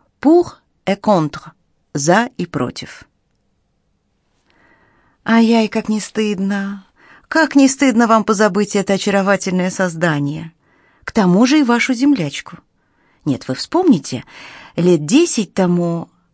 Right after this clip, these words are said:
а, впрочем, не десять, а полных двенадцать уже будет, как она с родителями гостила у нас проездом. Они на взморье торопились к купальному сезону. Так вы тогда с Аполлошей и Бенедиктовым даже писали ей что-то в альбоме.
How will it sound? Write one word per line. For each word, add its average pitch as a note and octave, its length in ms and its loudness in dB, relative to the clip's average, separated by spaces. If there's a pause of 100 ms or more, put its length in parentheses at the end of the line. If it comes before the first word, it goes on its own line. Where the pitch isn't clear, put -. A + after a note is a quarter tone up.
а, - 100 -6
впрочем, F#3 380 -2
не F#3 120 0
десять, F3 360 -2
а D#3+ 60 2
полных F3 360 2
двенадцать F#3 680 2
уже C#3 220 -6
будет, C#4+ 440 -6 (520)
как C4+ 180 -2
она C#4 140 4
с C4+ 80 -4
родителями A3+ 480 0
гостила G3+ 440 0
у E3+ 40 -2
нас C#3 240 -4
проездом. D#3+ 640 -12 (720)
Они C4 200 6
на D#4+ 140 6
взморье D4+ 380 4
торопились F3 800 -6
к - 40 -20
купальному G#3+ 500 0
сезону. D#3+ 580 -6 (1400)
Так A3 180 -4
вы F3+ 140 0
тогда D#3 320 0
с D#3 100 -4
Аполлошей D#3+ 560 -2
и - 140 -4
Бенедиктовым C#3+ 840 -2 (140)
даже D#3+ 220 0
писали F3+ 400 0
ей E3 180 0
что-то E3 340 -2
в D#3 60 -2
альбоме. C3+ 500 -6